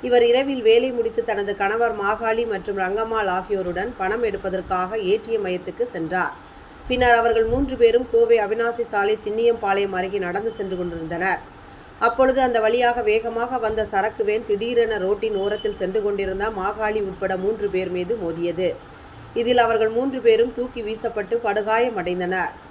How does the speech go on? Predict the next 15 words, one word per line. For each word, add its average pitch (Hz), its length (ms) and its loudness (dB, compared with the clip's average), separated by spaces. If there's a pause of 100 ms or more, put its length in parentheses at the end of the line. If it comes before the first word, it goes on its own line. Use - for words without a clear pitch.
(360)
இரத்த 202 320 2
வெள்ளத்தில் 214 420 0
உயிருக்கு 220 360 0
போராடி 208 380 2
கொண்டிருந்த 202 540 0
அவர்களை 196 380 0
அந்த 196 220 -2
வழியாக 214 440 0
சென்றவர்கள் 196 520 -4
மீட்டு 196 340 -2 (100)
கோவை 214 300 2
அரசு 196 360 -6
மருத்துவமனையில் 196 680 -4
அனுப்பி 208 300 -4
வைத்தனர். 175 520 -4